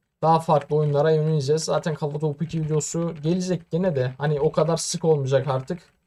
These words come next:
Ya da iki video çekersem günde bir gün Kafa Topu iki videosu atarım. Diğer günlerde yani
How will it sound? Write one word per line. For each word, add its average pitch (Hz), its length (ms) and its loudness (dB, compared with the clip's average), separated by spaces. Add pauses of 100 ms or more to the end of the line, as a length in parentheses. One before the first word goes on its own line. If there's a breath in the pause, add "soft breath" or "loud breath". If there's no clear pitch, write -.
(180)
Ya 156 120 0
da 170 260 4
iki 190 260 -6
video 180 200 0
çekersem 180 640 0
günde 165 300 -2
bir 170 60 -2
gün 180 240 0 (540)
Kafa 156 200 0
Topu 170 220 0
iki 180 220 -2
videosu 165 300 0
atarım. 175 360 -2
Diğer 175 200 4
günlerde 147 560 0 (380)
yani 139 280 0